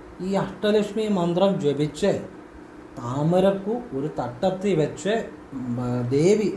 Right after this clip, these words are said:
ഏത് ദേവി ആയിക്കോട്ടെ, ഭദ്രകാളിയോ ദുർഗയോ ആരും ആയിക്കോട്ടെ, ദേവിക്ക് സമർപ്പിച്ചാൽ അപാരമായ ഐശ്വര്യങ്ങളും സമ്പൽ സമൃദ്ധിയും ഉണ്ടായി വരും. യാതൊരു സംശയവും വേണ്ട. അപ്പോൾ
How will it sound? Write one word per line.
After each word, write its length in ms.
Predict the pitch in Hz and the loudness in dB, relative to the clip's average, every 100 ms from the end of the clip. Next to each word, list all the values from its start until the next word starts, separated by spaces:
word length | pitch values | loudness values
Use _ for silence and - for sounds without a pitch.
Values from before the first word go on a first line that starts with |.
| 226 | 6
ഏത് 280 | 240 277 | 6 6
ദേവി 220 | 247 226 214 | 6 6 6
ആയിക്കോട്ടെ, 260 | 170 160 | 2 0
ഭദ്രകാളിയോ 580 | 160 160 170 175 170 170 | 0 -2 0 2 2 0
ദുർഗയോ 340 | 151 156 175 | -2 0 0
ആരും 200 | 143 156 | 2 2
ആയിക്കോട്ടെ, 320 | 139 123 117 110 - - - - | 0 -2 -6 -10 -14 -20 -20 -8
ദേവിക്ക് 380 | 135 156 202 214 | -2 0 0 0
സമർപ്പിച്ചാൽ 760 | 220 - 147 156 190 - 196 143 - - - - 131 | -2 -2 0 0 -2 4 4 4 0 -12 -18 -12 -8
അപാരമായ 880 | - 196 226 262 247 208 160 160 | 0 2 4 4 4 4 4 4
ഐശ്വര്യങ്ങളും 920 | 160 151 143 151 180 165 151 147 139 - - | 4 2 -2 -4 0 0 2 0 -2 -6 -10
സമ്പൽ 360 | 131 139 165 | -6 -2 0
സമൃദ്ധിയും 640 | 160 160 147 143 147 147 147 - - - 147 | 0 -2 -2 0 0 -2 -4 -12 -18 -14 -4
ഉണ്ടായി 600 | 143 151 156 160 156 156 | 0 4 6 6 6 4
വരും. 560 | 135 135 135 135 104 - 117 | 0 0 0 -2 -4 -12 -8
യാതൊരു 380 | 127 127 135 135 | -6 -4 -4 -4
സംശയവും 640 | 131 127 120 120 131 123 120 | -6 -4 -4 -4 -4 -4 -4
വേണ്ട. 200 | 120 - - - - - - - - - - - - - | -4 -8 -12 -14 -18 -20 -20 -20 -20 -20 -20 -20 -18 -8
അപ്പോൾ 180 | 170 | 0